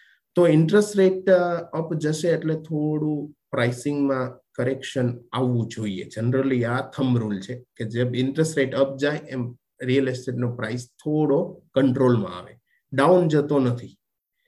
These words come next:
કંટ્રોલમાં એટલે પ્રાઇસ ન વધે એટલે એ ઘટ્યો જ કહેવાય. ઇન્ફ્લેશન દર વર્ષે અઢી ત્રણ ટકા હોય અને ત્રણ ટકા પ્રોપર્ટીનો પ્રાઇસ ન વધ્યો એટલે એનો મતલબ એવો થયો કે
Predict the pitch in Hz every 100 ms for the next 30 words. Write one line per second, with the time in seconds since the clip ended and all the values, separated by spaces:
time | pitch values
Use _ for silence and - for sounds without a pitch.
0 | _ _ _ 139 170 185 170 156 156 160
1 | 151 - 135 156 156 135 156 170 151 147
2 | 147 135 135 135 139 131 127 131 120 -
3 | 95 76 - _ _ _ _ _ _ _
4 | _ _ _ 131 151 165 160 160 165 143
5 | 151 147 147 147 156 147 131 135 143 151
6 | 151 143 139 147 127 143 123 117 117 131
7 | 147 147 131 139 131 127 120 120 123 139
8 | 135 135 127 120 131 123 147 156 117 104
9 | 110 110 120 131 123 120 127 120 131 123
10 | 123 120 120